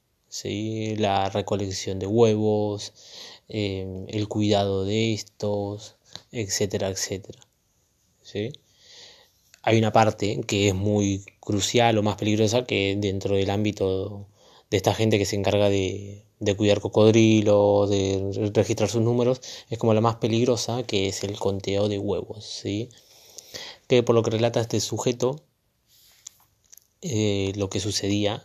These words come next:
era que, eh, bueno, las primeras veces, o había como una, mucha,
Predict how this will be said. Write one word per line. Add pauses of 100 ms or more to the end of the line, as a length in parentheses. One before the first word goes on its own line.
(140)
era
que, (920)
eh, (1500)
bueno,
las
primeras
veces,
o
había
como
una,
mucha,